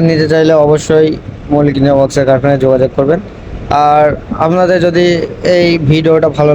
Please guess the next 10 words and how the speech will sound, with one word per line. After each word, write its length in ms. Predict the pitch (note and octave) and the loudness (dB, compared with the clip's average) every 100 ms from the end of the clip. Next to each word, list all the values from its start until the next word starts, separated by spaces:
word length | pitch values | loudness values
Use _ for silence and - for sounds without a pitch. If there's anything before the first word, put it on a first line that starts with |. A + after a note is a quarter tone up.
| D3 | 2
লাগে, 160 | D3 C#3 | 2 2
তাহলে 220 | C3+ C#3+ C#3 | 2 2 4
লাইক, 140 | C3 C3 | 2 2
কমেন্ট, 220 | C#3 C#3 - | -2 -2 0
শেয়ার 220 | D3+ D3+ D3+ - - - - | 0 0 -2 -14 -18 -10 -2
এবং 140 | D#3 E3 D#3+ | 0 0 0
চ্যানেলটিকে 460 | E3 E3 E3 E3 E3 E3 - | 0 0 0 0 2 0 0
সাবস্ক্রাইব 340 | D#3+ D3 F3 F3 | -2 0 0 0
করতে 160 | F3 F3 | 0 2
ভুলবেন 280 | E3+ E3+ E3+ | 2 2 2